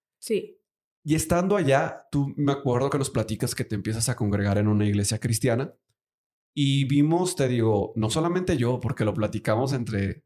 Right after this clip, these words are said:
Speaker 2: tal vez, bueno, mis hermanos y yo, mi familia, que también es como tu familia, o sea, a una Beta totalmente distinta. ¿Qué fue lo que pasó, Beta,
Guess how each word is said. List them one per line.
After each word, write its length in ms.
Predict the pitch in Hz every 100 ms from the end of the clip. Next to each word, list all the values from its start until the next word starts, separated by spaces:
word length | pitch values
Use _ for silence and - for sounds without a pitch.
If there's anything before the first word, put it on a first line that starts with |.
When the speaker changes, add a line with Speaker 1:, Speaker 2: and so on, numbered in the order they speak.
| _
Speaker 2:
tal 180 | 107 104
vez, 400 | 113 120 117 -
bueno, 180 | 104 98
mis 160 | 95
hermanos 400 | 104 101 104 117
y 80 | 107
yo, 180 | 98 95 - -
mi 80 | 110
familia, 460 | 117 110 113 127 127
que 100 | 131
también 280 | 107 104 104
es 100 | 101
como 220 | 110 107
tu 100 | 104
familia, 540 | 101 104 107 110 120 _ _ _ _ _
o 100 | 117
sea, 140 | 123
a 100 | - 131
una 200 | 139 147
Beta 240 | 151 147 147
totalmente 640 | 139 123 107 113 120 131
distinta. 640 | 120 - - 101 95 85 - _ _ _ _
¿Qué 120 | 190
fue 160 | 202 262
lo 140 | 254
que 100 | 247
pasó, 420 | - 131 117 135
Beta, 480 | 147 139 - 175 -